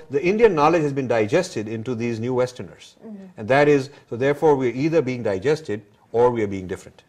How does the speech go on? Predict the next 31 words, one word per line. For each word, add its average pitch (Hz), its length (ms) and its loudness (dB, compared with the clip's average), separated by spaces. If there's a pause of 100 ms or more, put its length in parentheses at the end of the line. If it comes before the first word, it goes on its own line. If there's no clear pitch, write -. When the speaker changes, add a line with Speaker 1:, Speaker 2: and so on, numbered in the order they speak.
Speaker 2:
Oh, 294 300 -8
okay. 185 380 -16
Well, 240 180 -12
that, 214 140 -8
that's 277 220 -10
a 233 80 -8
very 220 240 -8
interesting 220 400 -12
distinction 208 520 -14
to 202 100 -12
make, 226 260 -8
and 233 100 -8
I 190 120 -14
think 208 240 -16
one 208 160 -8
that 202 120 -8
a 196 60 -10
lot 196 260 -6
of 214 100 -6
us 208 180 -8
don't 220 340 -10
make 196 220 -12
when 185 160 -14
we're 185 100 -16
exploring 190 540 -14
these 180 180 -20
alternative, 185 800 -16
uh, 170 160 -20
so-called 202 520 -12
alternative 185 600 -16
traditions. 190 560 -18